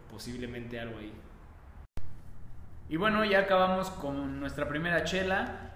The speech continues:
Speaker 2: y, este, los primeros dos temas, y ahora, eh, vamos, eh, con nuestra segunda chela, que es una Mau, y Bernie nos va a contar un poco más sobre esta cerveza.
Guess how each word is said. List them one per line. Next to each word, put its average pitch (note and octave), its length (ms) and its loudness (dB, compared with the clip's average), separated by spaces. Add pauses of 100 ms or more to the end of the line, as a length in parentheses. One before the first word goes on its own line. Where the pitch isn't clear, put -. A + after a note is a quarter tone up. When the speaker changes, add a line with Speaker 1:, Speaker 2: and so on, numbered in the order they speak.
Speaker 2:
y, C#3 260 0
este, C3+ 480 -2
los C3 140 -6
primeros E3+ 340 -2
dos E3+ 180 -2
temas, F#3 420 0
y D3+ 80 0
ahora, F3 560 4
eh, C#3 300 0
vamos, D#3+ 580 -2
eh, C3+ 440 -6
con C#3 100 -4
nuestra C#3 240 -6
segunda D#3 380 -2
chela, F3 380 0
que E3 80 -2
es D#3+ 100 -6
una D#3 240 -2
Mau, F#3 640 0
y C3+ 60 -6
Bernie E3 320 2
nos D3+ 180 -2
va D3+ 40 0
a D3+ 40 -2
contar E3 260 -2
un E3 80 0
poco E3 180 -4
más E3 500 -2
sobre D3+ 300 0
esta D3 180 -4
cerveza. B2+ 420 -6